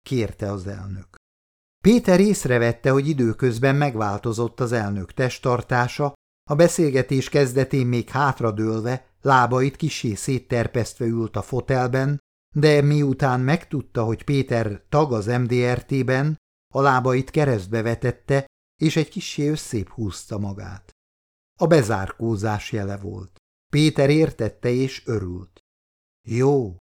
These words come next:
látom, figyelsz és kezdesz komolyan venni”, gondolta magában és folytatta.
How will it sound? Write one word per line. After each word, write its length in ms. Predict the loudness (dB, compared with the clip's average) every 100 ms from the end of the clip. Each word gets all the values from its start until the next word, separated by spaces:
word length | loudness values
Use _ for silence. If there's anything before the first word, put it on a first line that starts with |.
| _ _ _
látom, 600 | -4 -2 -2 -6 -10 -12 -16 _ _ _
figyelsz 500 | -6 0 2 2 0
és 220 | -2 -2
kezdesz 500 | 0 0 0 -6 -8
komolyan 560 | -8 -6 -4 -4 -8 -8
venni”, 480 | -10 -12 -12 -14 -20 _ _ _
gondolta 640 | -2 0 0 -2 -4 -4 -2
magában 540 | -2 0 0 0 0
és 180 | 0 -4
folytatta. 840 | -6 -8 -8 -10 -18 -20 -20 -18